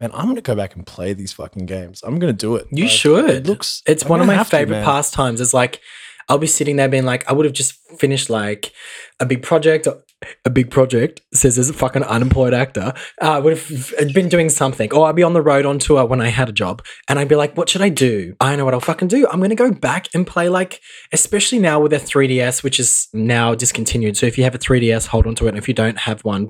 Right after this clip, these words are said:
Speaker 2: buy one. And, like, especially
Speaker 1: Mm.
Speaker 2: with the three D S Nintendo Store, you can buy Red, Blue, Gold, Silver, Crystal on portable
Speaker 1: Oh, shit.
Speaker 2: Game Boy, like a, a later model. And once you finish it, you can upload it to the internet and transfer them to the latest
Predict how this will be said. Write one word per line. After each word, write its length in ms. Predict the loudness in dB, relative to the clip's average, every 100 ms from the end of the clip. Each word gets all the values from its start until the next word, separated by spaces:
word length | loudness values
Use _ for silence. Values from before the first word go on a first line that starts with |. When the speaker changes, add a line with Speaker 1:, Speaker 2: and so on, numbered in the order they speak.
| -2
Speaker 2:
buy 180 | -2 -2
one. 280 | -6 -8 -10 -14 -20 -6
And, 180 | -4 -2
like, 240 | 0 -2 -2
especially 340 | -2 -2 -2
Speaker 1:
Mm. 60 | -4
Speaker 2:
with 80 | -2
the 40 |
three 160 | 0 0
D 120 | 0
S 120 | -2
Nintendo 340 | -4 -2 -2 -2
Store, 200 | -2 -2
you 100 | -2
can 200 | -4 0
buy 540 | 0 2 0 0 -4 -10 -20 _
Red, 360 | 2 2 2 -2
Blue, 260 | -2 0
Gold, 280 | 0 -2 -2
Silver, 220 | -4 -4
Crystal 460 | -4 -4 0 -2 -2 -2
on 420 | 0 0 -4 -6 _
portable 280 | 0 0 0
Speaker 1:
Oh, 40 |
shit. 40 | -2
Speaker 2:
Game 140 | -2 -2
Boy, 380 | -6 -10 -10 -4
like 160 | -2 0
a, 80 | 0
a 280 | -2 0
later 280 | 0 0 0
model. 320 | 0 2 0 -2
And 340 | -4 -4 -4
once 260 | -2 -2 -2
you 60 |
finish 400 | -4 0 0 0
it, 260 | -6 -12 -8
you 100 | -4
can 160 | -2 -2
upload 400 | -2 0 2 0
it 80 | -4
to 80 | -4
the 100 | -2
internet 340 | -2 -4 -6 -2
and 240 | -2 -2
transfer 560 | -2 -2 -2 0 2 2
them 340 | -2 -4 -4
to 120 | -2 2
the 100 | 2
latest 640 | 2 0 -2 -2 -4 -8